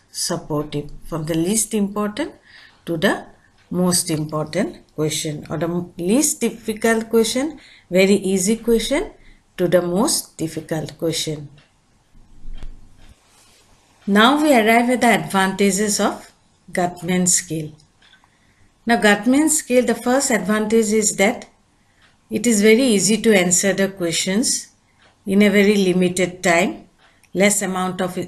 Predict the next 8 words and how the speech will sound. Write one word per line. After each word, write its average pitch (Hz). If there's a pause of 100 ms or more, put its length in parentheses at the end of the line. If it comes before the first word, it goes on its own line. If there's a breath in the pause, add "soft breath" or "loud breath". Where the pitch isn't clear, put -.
(140)
time 180
is 175
required. 170
It 185
is -
easy 185
to 185
understand, 175